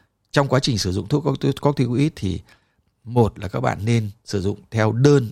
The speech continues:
bác sĩ đã chỉ định và thường xuyên thăm khám để bác sĩ có thể tư vấn cho chúng ta được tốt nhất.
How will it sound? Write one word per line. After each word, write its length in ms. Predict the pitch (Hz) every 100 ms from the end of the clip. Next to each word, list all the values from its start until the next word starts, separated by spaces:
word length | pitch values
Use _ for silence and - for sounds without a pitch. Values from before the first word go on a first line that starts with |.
| 110
bác 120 | 127
sĩ 140 | 127
đã 100 | 95
chỉ 160 | 117 95
định 160 | 101 - _ _ _ -
và 120 | 104
thường 280 | - 147 117
xuyên 220 | 151 131
thăm 180 | 131 127
khám 340 | 123 107 147
để 140 | 151
bác 160 | 85 117
sĩ 160 | 131 123
có 100 | 127
thể 100 | 127
tư 200 | 123 117
vấn 180 | 110
cho 60 | 123
chúng 120 | 120
ta 120 | 113 107
được 180 | 110
tốt 100 | 147
nhất. 200 | 170 220